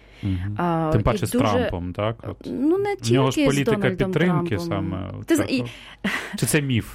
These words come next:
Speaker 2: Я не можу, я не можу коментувати,
Speaker 1: А,
Speaker 2: е,
Speaker 1: тобто тобі не
Speaker 2: президента.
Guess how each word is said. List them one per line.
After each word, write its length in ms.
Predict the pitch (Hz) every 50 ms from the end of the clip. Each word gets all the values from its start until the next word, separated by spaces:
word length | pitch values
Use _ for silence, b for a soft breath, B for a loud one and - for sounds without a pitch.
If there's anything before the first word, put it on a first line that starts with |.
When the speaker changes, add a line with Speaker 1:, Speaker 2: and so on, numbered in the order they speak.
| - -
Speaker 2:
Я 220 | 214 208 247 311
не 140 | 330 311 339 320
можу, 520 | 311 311 311 302 277 247 254 233 214 220 -
я 260 | - 220 214 240 254
не 120 | 262 277 269
можу 680 | 247 247 240 226 208 214 208 196 190 185 180 175 170 175
коментувати, 920 | - 240 226 226 208 202 214 202 196 185 175 175 - 175 170 165 160 165 -
Speaker 1:
А, 240 | - 196 - 90
Speaker 2:
е, 220 | 180 175 175 175 175 170
Speaker 1:
тобто 140 | 170 170 -
тобі 260 | - - 104 98 107
не 40 | 104
Speaker 2:
президента. 800 | - 220 220 220 226 202 196 220 220 220 220 214 208 208 190 -